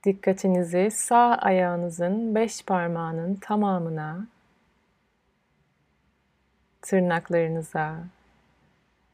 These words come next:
ayak tabanına, ayağın üstüne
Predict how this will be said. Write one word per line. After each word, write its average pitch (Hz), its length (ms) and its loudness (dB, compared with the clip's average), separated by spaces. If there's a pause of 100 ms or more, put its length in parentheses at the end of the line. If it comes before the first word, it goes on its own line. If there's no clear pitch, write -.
(1800)
ayak 175 340 2
tabanına, 160 760 0 (3500)
ayağın 170 460 4
üstüne 175 800 -4